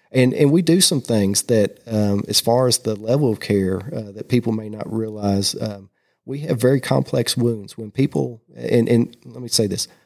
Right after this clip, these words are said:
over sixty percent of our residents are from Allen County. But there are times when people, uh, can't find placement or, or for whatever reason need, need our facility. And a lot of times it's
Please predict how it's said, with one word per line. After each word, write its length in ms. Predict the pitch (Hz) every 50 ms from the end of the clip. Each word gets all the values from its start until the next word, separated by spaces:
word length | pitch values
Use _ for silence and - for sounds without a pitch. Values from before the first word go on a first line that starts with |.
| _ _ _ _
over 200 | - 143 139 131
sixty 360 | 123 - 185 196 - - 180
percent 320 | 156 - 127 - - 143 135
of 80 | 113
our 140 | 117 110 107
residents 520 | 98 101 95 98 - - 110 107 104 - 101
are 40 | 95
from 220 | - 104 98 95
Allen 240 | 92 90 - - -
County. 340 | - - 95 90 - - 110 _ _ _ _ _ _ _ _ _ _ _ _ _
But 200 | - 117 117 -
there 180 | - - 170 -
are 220 | - 131 135 135
times 540 | 131 - - 127 117 107 107 107 110 - -
when 200 | 120 110 107 104
people, 560 | - 127 127 120 - 120 113 113 113 110 107 117 120 _ _ 208 _ _ _ _ _ _ -
uh, 340 | 120 113 107 104 104 101 101 - _ _ - _ _ _ -
can't 260 | - 120 120 117 -
find 280 | - 117 113 110 110 -
placement 540 | - 117 117 113 - - 123 117 113 113
or, 260 | 98 98 107 104 104 104
or 160 | - 101 98
for 160 | - - 113
whatever 300 | 107 107 110 110 104 104
reason 480 | 107 110 110 113 - - 107 104 104 107
need, 340 | 107 107 107 107 104 - _ _ _
need 220 | - 113 110 107
our 120 | 107 104 101
facility. 500 | - - - - 110 107 104 95 92 - - - _ _ _ _ _ -
And 160 | - 120 117 117
a 60 | 113
lot 180 | 110 113 127 151
of 60 | 151
times 560 | - 131 120 110 110 107 107 110 104 - - -
it's 280 | 120 117 - - 110